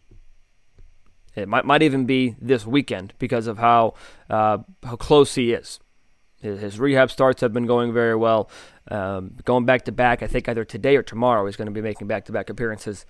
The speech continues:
And if Jordan Hicks can come in and settle down this bullpen and pitch to his ability, pitch to what his stuff has to say,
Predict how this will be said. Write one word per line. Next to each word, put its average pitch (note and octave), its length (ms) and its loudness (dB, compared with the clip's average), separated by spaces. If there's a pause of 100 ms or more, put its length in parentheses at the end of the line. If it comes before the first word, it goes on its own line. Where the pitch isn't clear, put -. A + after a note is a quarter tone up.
(1000)
And D3+ 100 4
if C3 100 2
Jordan A3+ 240 6
Hicks A#3 220 6
can E3+ 160 2
come E3+ 220 4
in D#3+ 120 6
and D3 100 4
settle E3 260 6
down E3 200 6
this C#3 160 2
bullpen B2 580 2 (680)
and A#2+ 260 -6 (220)
pitch - 200 2
to D#3+ 120 2
his D3+ 120 4
ability, C3 640 4
pitch - 200 -2
to C#3+ 80 -2
what C#3+ 120 4
his B2 120 -4
stuff D#3 240 4
has B2+ 180 0
to A#2 80 -8
say, A2 380 -4